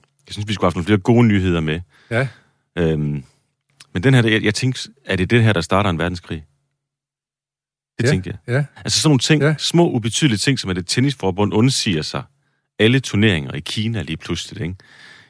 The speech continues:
Speaker 1: Jeg synes egentlig, den, den er ret vild.
Speaker 2: Ja,
Speaker 1: Øhm,
Speaker 2: den kan godt
Speaker 1: og jeg,
Speaker 2: trigge en hel masse ting
Speaker 1: jeg
Speaker 2: i
Speaker 1: kan
Speaker 2: hvert fald.
Speaker 1: forestille mig en kinesisk stolthed, og et Kina, som vi dybest set ikke ved nok om, jo.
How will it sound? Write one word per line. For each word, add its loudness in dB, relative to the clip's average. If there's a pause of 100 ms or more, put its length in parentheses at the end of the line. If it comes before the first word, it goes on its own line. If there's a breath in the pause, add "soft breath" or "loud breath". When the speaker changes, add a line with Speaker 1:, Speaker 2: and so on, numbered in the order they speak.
(220 loud breath)
Speaker 1:
Jeg 0
synes 0
egentlig, 4
den, -2
den 2
er 0
ret -2
vild. 0 (1160)
Speaker 2:
Ja, 2 (160)
Speaker 1:
Øhm, 2 (200)
Speaker 2:
den -
kan 2
godt 2
Speaker 1:
og -
jeg, 0
Speaker 2:
trigge 0
en 0
hel 2
masse -2
ting -4
Speaker 1:
jeg 2
Speaker 2:
i -2
Speaker 1:
kan -4
Speaker 2:
hvert 2
fald. 2
Speaker 1:
forestille -
mig 2
en -6
kinesisk -4
stolthed, -2
og -2
et -4
Kina, -6
som -4
vi -8
dybest -8
set -6
ikke -8
ved -2
nok -4
om, 0
jo. -10